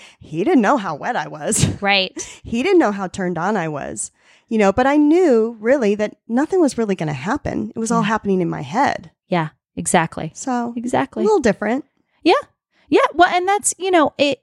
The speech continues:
Speaker 2: if, uh, the, the nice thing about any of the sex play experiences that we explore, i-, it doesn't, you don't have to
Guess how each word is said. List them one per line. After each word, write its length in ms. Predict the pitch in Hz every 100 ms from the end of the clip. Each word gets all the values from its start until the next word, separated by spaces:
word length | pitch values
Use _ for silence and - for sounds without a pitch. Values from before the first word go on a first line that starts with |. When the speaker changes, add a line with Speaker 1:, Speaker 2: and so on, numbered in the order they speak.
| -
Speaker 2:
if, 380 | 277 277 - 262
uh, 400 | 247 240 233 226 _ _ _ _ _
the, 120 | - 269 -
the 80 |
nice 320 | 269 339 392 -
thing 140 | 254
about 260 | 220 202 - _
any 420 | 311 320 254 202 -
of 380 | 190 180 175 - _
the 640 | 175 165 180 175 175 175 180 _ _ _ _ _ _
sex 580 | - - 214 214 - -
play 640 | - - 190 185 185 180 -
experiences 720 | - - 233 254 202 185 175
that 100 | 180
we 100 | -
explore, 680 | 190 - - 240 294 254 - _ _ -
i-, 180 | - - -
it 200 | 269 -
doesn't, 420 | 302 359 427 392 -
you 140 | 254
don't 240 | 370 508 -
have 600 | - - 311 320 - -
to 640 | - 214 196 190 185 196